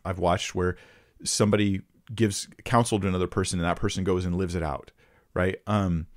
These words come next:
I remember a guy who told me a story, a friend, about how he went to, um,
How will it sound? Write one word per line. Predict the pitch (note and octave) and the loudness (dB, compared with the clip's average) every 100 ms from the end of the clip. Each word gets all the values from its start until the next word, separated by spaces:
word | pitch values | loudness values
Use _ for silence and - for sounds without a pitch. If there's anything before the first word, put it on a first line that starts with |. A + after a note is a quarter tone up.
| - - - | -20 -10 2
I | |
remember | A2+ B2+ C#3+ | 4 6 6
a | |
guy | B2 G#2 | 6 6
who | G2 | 4
told | - | 0
me | G2+ | -2
a | F2+ | -2
story, | - F#2 D#2+ - - - | -2 -2 -2 -4 -12 -12
a | - | -4
friend, | - A2+ - - - - - | 2 2 0 -10 -20 -20 -10
about | G2+ F#2+ D#2+ | 0 2 4
how | G2+ F#2 F#2 F2+ | 4 4 4 0
he | - A2 F#2 | -4 -2 0
went | G2+ G2+ - | 0 0 -2
to, | G#2+ F#2+ - | -2 0 0
um, | F2 E2 D#2+ E2+ | -2 -4 -4 -8